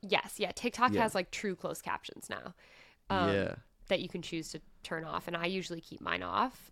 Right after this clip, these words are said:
Speaker 1: um, 'cause I just usually watch where I have audio. And then, um,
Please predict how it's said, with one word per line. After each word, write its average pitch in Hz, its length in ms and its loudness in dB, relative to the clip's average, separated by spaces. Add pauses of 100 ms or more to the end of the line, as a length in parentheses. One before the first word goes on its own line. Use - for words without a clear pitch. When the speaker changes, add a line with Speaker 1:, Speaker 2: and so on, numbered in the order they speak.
Speaker 1:
um, 160 540 0
'cause - 160 -10
I 165 100 0
just 151 200 -10
usually 160 300 -6
watch 156 300 -6
where 160 80 -4
I 156 60 -4
have 151 220 -6
audio. 185 480 0 (420)
And 190 220 0
then, 170 360 0 (100)
um, 160 500 0